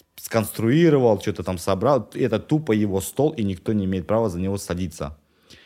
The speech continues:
Я говорю: «Мужик, я говорю, во-первых, я не знаю, тут не написано собственность там Сергея или чья там, не с-, не садитесь, да, там, то есть, ну, я сел,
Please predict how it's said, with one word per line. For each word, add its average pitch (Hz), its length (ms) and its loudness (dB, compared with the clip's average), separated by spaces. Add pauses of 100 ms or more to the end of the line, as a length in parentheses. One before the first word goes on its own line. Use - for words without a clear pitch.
(440)
Я 120 160 6
говорю: 127 180 4
«Мужик, 120 360 0
я 104 100 2
говорю, 110 160 0
во-первых, 107 440 2
я 110 160 4
не 117 120 2
знаю, 113 400 0
тут 104 200 -2
не 117 60 2
написано 123 460 -2
собственность 95 460 -6 (220)
там 87 540 0
Сергея 101 960 4 (260)
или 90 180 0
чья 127 300 4
там, 90 200 0
не 101 100 2
с-, - 160 -6
не 110 180 6
садитесь, 98 540 0
да, 107 160 2
там, 90 220 -2
то 82 120 -4
есть, 85 180 -6 (580)
ну, 95 360 0
я 104 140 2
сел, 185 300 2